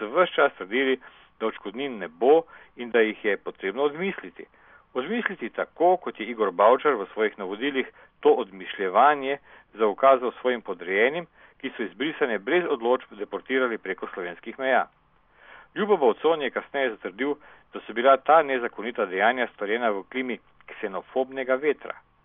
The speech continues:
Dva objavljena dokumenta s podpisom Igorja Bavčarja in Slavka Debelaka sta lepo razkrila tudi smer, iz katere je ta ksenofobni veter pihal. Dokument s podpisom takratnega podsekretarja na M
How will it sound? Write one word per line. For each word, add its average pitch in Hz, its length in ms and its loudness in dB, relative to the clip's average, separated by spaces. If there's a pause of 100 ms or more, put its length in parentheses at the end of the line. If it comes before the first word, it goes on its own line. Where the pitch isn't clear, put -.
(400)
Dva 165 280 6
objavljena 120 460 4
dokumenta 110 580 -4
s - 100 -18
podpisom 113 380 -12
Igorja 101 300 -2
Bavčarja 120 560 2
in 92 160 -10
Slavka 104 320 0
Debelaka 104 640 4
sta - 120 -8
lepo 95 300 0
razkrila 117 380 0
tudi 101 320 -10
smer, 151 260 4 (380)
iz - 120 -16
katere 110 340 2
je 107 60 4
ta 107 180 2
ksenofobni 98 640 -8
veter 95 360 -4
pihal. 160 340 -6 (600)
Dokument 135 440 -4
s - 20 -20
podpisom 127 440 -8
takratnega 104 500 -2
podsekretarja 95 800 -2
na 92 80 -8
M 95 100 -10